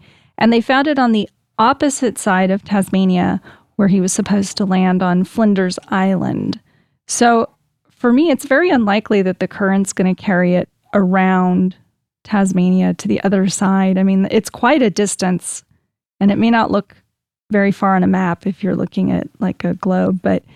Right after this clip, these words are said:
it's actually a very far distance for that kind of wreckage to travel, even with the strong currents.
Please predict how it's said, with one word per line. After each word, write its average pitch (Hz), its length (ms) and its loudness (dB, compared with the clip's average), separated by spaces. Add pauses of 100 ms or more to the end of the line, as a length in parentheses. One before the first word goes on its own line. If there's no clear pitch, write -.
(280)
it's - 80 -4
actually 349 240 4
a 247 40 2
very 226 220 2
far 214 220 0
distance 196 500 -2
for 196 140 -2
that 190 180 0
kind 196 180 0
of 185 80 0
wreckage 180 440 -4
to 202 100 -4
travel, 180 480 -4
even 190 240 0
with 180 160 -2
the 190 100 -4
strong 180 380 -2
currents. 180 560 -4